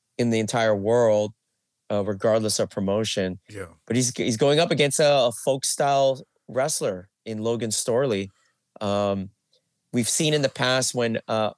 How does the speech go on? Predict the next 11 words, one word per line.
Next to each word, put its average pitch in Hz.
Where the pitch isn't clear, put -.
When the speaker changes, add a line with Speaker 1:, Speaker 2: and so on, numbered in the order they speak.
Speaker 1:
Michael 117
Venom 113
Page 123
has 113
tried 127
to 110
focus 120
on 113
avoiding 120
the 110
takedowns 117